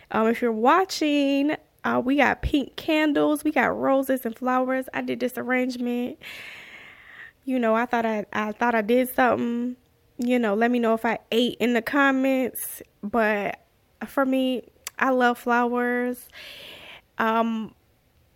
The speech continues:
I like high heels. I like getting my hair and my nails done. And it's so crazy 'cause, like, I have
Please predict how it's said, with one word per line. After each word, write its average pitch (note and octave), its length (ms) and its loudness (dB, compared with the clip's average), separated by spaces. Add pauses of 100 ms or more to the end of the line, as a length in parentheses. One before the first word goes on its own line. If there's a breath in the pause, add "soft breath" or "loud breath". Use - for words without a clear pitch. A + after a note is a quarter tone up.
(220)
I A#3+ 100 -2
like A#3+ 300 2
high B3 300 0
heels. C#4 1300 2
I B3 120 0
like A#3+ 280 0
getting A3+ 240 -2
my G#3+ 140 -2
hair A#3+ 320 0
and A3 80 -2
my G3+ 140 -2
nails A#3 460 0
done. A3+ 960 -2 (120)
And A#3 320 0
it's G#3+ 140 -4
so - 340 0
crazy C#4 640 -2
'cause, G#3+ 400 -6
like, F#3+ 240 -6
I G#3 60 -4
have G#3+ 260 -4